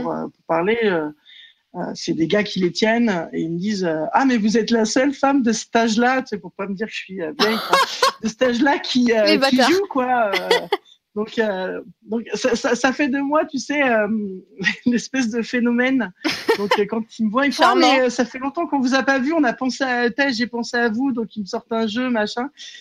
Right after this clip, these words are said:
Speaker 1: Et toi, t'as l'impression d'être, euh, enfin, d'être, <laughs> d'être le phénomène de, du coin, quoi. Mais
Speaker 2: Ouais.
Speaker 1: mais oui.
Speaker 2: Bon, soit c'est pas méchant,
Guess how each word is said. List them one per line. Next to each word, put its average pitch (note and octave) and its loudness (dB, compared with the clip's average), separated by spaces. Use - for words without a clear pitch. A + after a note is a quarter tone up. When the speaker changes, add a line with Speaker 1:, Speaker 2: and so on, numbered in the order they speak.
Speaker 1:
Et G3 -4
toi, B3+ -2
t'as A3 0
l'impression G#3+ -2
d'être, G#3+ -4
euh, E3+ -4
enfin, E3+ -12
d'être, G#3+ 0
<laughs> - -2
d'être B3 0
le - -14
phénomène A#3+ 2
de, F#3 0
du E3+ -10
coin, G#3+ -8
quoi. E3+ -8
Mais D3+ -14
Speaker 2:
Ouais. A#3+ -2
Speaker 1:
mais F3+ -4
oui. F#3+ -4
Speaker 2:
Bon, A#3+ 2
soit D4+ 0
c'est C#4+ -4
pas B3+ 2
méchant, D4 2